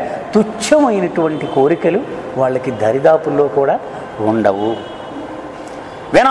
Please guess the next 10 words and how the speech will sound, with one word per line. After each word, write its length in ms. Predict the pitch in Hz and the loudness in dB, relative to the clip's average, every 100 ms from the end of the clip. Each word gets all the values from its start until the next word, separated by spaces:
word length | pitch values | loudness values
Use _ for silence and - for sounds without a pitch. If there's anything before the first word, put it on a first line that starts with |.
| 254 | 4
after 320 | 254 185 156 | 2 0 2
becoming 340 | 185 285 269 | 4 4 4
free 480 | 226 - 240 285 175 113 - - - | 2 2 2 2 -2 -6 -10 -4 2
of 80 | 151 - | 2 6
all 380 | 170 240 269 269 - | 6 6 4 2 0
childishness, 640 | 175 226 262 - 160 143 107 - - - - - | 0 2 0 -2 -2 -2 -4 -10 -10 -10 -6 2
a 40 | 123 | 4
man 460 | 123 160 220 214 | 6 4 2 2
really 340 | 143 151 180 160 | 0 0 0 0
becomes 380 | 135 139 120 | 2 2 0